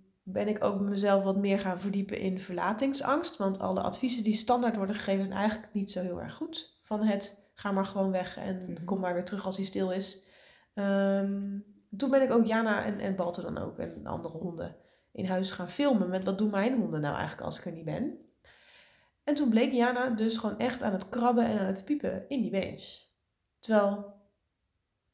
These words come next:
Speaker 1: daar zie je niks van op het moment dat je erbij bent.
Speaker 2: Ja.
Speaker 1: Ehm, zij kon dus gewoon niet alleen thuis zijn. Maar ja, in die bench kon ze het niet meer uiten. En als ze los was,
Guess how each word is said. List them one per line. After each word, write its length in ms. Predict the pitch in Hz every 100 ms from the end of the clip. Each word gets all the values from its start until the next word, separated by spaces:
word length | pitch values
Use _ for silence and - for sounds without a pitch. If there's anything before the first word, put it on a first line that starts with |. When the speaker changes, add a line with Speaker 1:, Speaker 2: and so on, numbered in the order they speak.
| _ _
Speaker 1:
daar 360 | 185 180 196 214
zie 160 | 233
je 100 | 254
niks 280 | 196 285 -
van 180 | 160 165
op 60 |
het 80 | 190
moment 320 | 180 185 185
dat 180 | 185 185
je 100 | 185
erbij 760 | 175 170 175 - - - 208 196
bent. 360 | - - - - -
Speaker 2:
Ja. 240 | 175 - - _ _ _ _ _ - - _ _ _ _ _ _
Speaker 1:
Ehm, 360 | - 214 214 208 214 214 _ _ _ _ _ _ -
zij 240 | 320 320
kon 220 | 359 359
dus 180 | 214 190
gewoon 160 | 233 233
niet 160 | 302
alleen 300 | 180 226 226
thuis 280 | 214 240 -
zijn. 340 | - - 156 -
Maar 100 | 247
ja, 200 | 185 - - _ _ _ _
in 120 | 277
die 80 | 240
bench 240 | 269 254 -
kon 120 | 240
ze 40 | 220
het 80 | 233
niet 80 |
meer 100 | 214
uiten. 560 | - 247 247 - 233 - -
En 80 | 226
als 100 | 220
ze 80 | 240
los 200 | 277 277
was, 460 | 165 214 - -